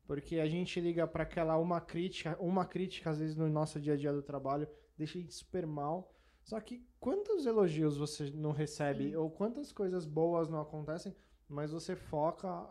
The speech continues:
Speaker 1: é, no negativo. O ser humano tem muita tendência de focar no negativo. Então, ele foca num problema que aconteceu, ele deixa de agradecer.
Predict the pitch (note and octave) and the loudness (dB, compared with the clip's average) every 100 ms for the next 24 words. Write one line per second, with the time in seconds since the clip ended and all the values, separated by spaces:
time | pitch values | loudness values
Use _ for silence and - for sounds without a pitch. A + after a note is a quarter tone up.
0 | F3+ C#3+ C#3 C3+ A#2 C#3+ D3 D3 C#3+ C#3+ | -8 -6 -6 -6 -8 -6 -2 0 0 -2
1 | - F3 G3+ F#3+ G3 F#3+ F#3+ - - _ | -2 0 0 2 4 6 4 0 -14 _
2 | - C#3+ F#3+ F#3+ E3 E3 G3+ G3+ F#3+ E3+ | -10 -4 2 2 4 4 2 2 0 2
3 | E3 A3 B3 - F3 D#3+ F#3 G3+ F3 - | 2 0 -2 0 0 2 0 -2 -4 -4
4 | E3 D#3 - E3 A3 B3+ A3 G#3+ A3+ A3 | -4 -4 -2 0 2 0 0 2 2 0
5 | G#3+ A3 A3 - D3 C3 A2+ G#2+ - - | 0 -2 -6 -6 -4 -4 -6 -12 -14 -20
6 | - _ B2 B2+ C#3+ C#3+ C#3+ C#3 C3+ - | -20 _ -10 -6 -2 2 2 2 0 0
7 | C#3 C3+ - C3+ C3 C3 C#3 A#2+ B2 B2+ | -2 -2 -2 -4 -4 -6 -8 -4 -4 -4
8 | C3 A#2+ B2+ A#2+ B2 - D3+ F3 A3+ A#3+ | -6 -6 -6 -6 -10 -2 2 4 4 2
9 | A3 - _ - B2+ B2+ B2 D3 - C#3 | -4 -16 _ -8 -6 -2 0 0 0 -6
10 | C3+ C3 C3 B2 A#2+ - E3 F3+ | -6 -4 -4 -6 -6 -4 -4 -4